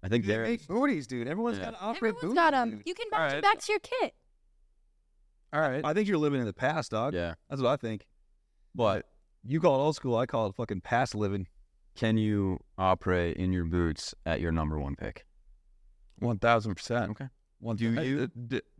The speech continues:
Speaker 4: it's
Speaker 2: Have
Speaker 4: ab-,
Speaker 2: you?
Speaker 4: it's about, it's about, so if you ski a day at Whistler, you come down to the Whistler Village, Longhorns is about fifty steps from where you get off snow, and that's a huge part of why it's a number one pick.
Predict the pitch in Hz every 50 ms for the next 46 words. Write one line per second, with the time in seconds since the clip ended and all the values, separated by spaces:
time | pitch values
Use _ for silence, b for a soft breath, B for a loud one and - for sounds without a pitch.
0 | - _ _ _ _ _ _ _ - 147 139 - 170 180 190 170 - - 165 160
1 | 139 - 156 131 120 143 147 156 160 156 151 - - _ _ _ _ _ _ -
2 | 139 - - 143 127 147 151 147 143 - - - - 165 151 143 131 117 - -
3 | _ _ _ _ _ _ _ _ _ _ _ _ _ _ _ _ _ _ _ _
4 | _ _ - 147 143 - 170 175 196 190 - - 202 208 196 180 147 160 156 165
5 | 160 - - 135 143 139 - - 165 165 165 165 160 - _ _ _ _ _ _
6 | _ _ _ _ - 123 123 113 156 147 151 156 139 143 139 147 151 135 143 135
7 | 135 120 131 139 - - 143 135 117 117 110 127 135 139 139 127 - - _ _
8 | _ - 113 123 131 139 147 160 165 170 165 147 135 131 139 117 127 113 - -
9 | - - - 147 147 - - 156 143 131 - - 135 113 98 80 - - - -
10 | - 110 107 104 107 110 110 104 107 98 113 107 98 95 101 113 104 98 - -
11 | - 95 92 95 104 120 135 b b b b _ _ - 127 127 131 143 151 -
12 | 143 117 - - - 143 139 143 143 135 113 - - 135 120 117 110 107 101 104
13 | 101 104 107 107 104 104 101 98 - 107 107 104 101 98 101 98 92 95 90 85
14 | - 107 82 67 73 - -